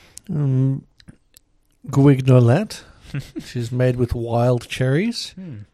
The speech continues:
Speaker 2: You have Limoncello, which is a lemon liqueur, quite popular in, uh, in Italy, that one. That's, um, actually really popular in some of the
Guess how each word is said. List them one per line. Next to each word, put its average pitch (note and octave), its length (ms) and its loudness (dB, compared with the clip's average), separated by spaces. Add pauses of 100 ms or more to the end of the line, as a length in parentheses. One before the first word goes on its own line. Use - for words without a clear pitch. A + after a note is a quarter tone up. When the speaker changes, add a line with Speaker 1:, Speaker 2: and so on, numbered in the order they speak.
(720)
Speaker 2:
You A2 160 -8
have G#2+ 400 -6
Limoncello, C3 800 -2 (200)
which B2 180 -6
is G#2 180 -8
a G#2 100 -4
lemon C3 320 -4
liqueur, G#2+ 400 -6 (280)
quite - 240 -4
popular A#2 500 -2 (140)
in, A2+ 520 -4 (1300)
uh, A2+ 280 -6 (1200)
in C3+ 180 -10
Italy, C3+ 320 -8
that F#2+ 160 -8
one. F3 240 -8
That's, - 260 0
um, B2 500 -4
actually B2+ 360 -6
really A2 240 -2
popular A2+ 360 -6
in G#2+ 120 -8
some A#2 180 -4
of A2 100 -4
the G#2 300 -2